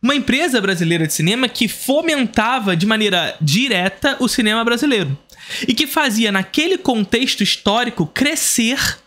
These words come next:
essa indústria. Que vinha crescendo fortemente, angariando grandes públicos. Angariamos grandes públicos.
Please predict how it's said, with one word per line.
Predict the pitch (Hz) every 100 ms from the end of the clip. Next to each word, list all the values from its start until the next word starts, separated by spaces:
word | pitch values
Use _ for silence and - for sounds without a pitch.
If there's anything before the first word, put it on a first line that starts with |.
| _ _ _ _ _ -
essa | 220 262 240
indústria. | 196 147 127 - 131 131 - - _ _ _ _ _ _
Que | -
vinha | 170 160 277
crescendo | 269 233 - 147 135 135 - -
fortemente, | - - 226 - - 180 151 135 135 - - -
angariando | 214 233 214 208 233
grandes | 202 143 208 269 277 214 185 175 -
públicos. | - 220 165 165 - - 143 127 - - - _ _ _ _ _ _ _ _ _ _ _ _ _ _ _ _ _ _ _ _ _ _ _ _ _ _ _ -
Angariamos | 185 196 175 190 214 202 -
grandes | 156 170 220 175 143
públicos. | - - 135 135 - 135 -